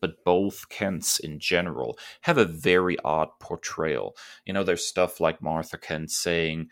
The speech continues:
uh, "You, you don't owe this world a darn thing," and, and it's just like, it's very, um, dismissive of what he is trying to do or be, or the path he is trying to find as, as this, you know,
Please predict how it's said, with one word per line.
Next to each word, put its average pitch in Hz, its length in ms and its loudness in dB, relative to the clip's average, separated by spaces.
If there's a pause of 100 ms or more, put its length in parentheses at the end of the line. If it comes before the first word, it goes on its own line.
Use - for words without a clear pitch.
(280)
uh, 78 240 2
"You, 85 260 -6
you 87 200 -4
don't 82 280 0
owe 85 200 0
this 80 280 -4
world 73 360 0
a - 100 -4
darn 76 320 -2
thing," 71 440 -2
and, 64 260 -10
and 82 260 -6
it's 87 160 -4
just - 180 0
like, 90 240 4
it's - 180 -6
very, 90 540 2 (520)
um, 80 400 2 (200)
dismissive 92 800 2 (160)
of 80 340 2 (120)
what 87 320 -4
he 85 160 -2
is - 180 0
trying 85 360 -2
to 80 100 -12
do 87 240 0
or 78 340 2
be, 90 300 0
or 78 100 2
the - 120 -4
path 82 440 0
he 80 140 -6
is - 160 -4
trying 78 400 -2
to 82 120 -14
find 78 680 -2
as, 76 520 -4
as 73 260 -4
this, - 360 -4
you 78 60 -6
know, 58 260 -8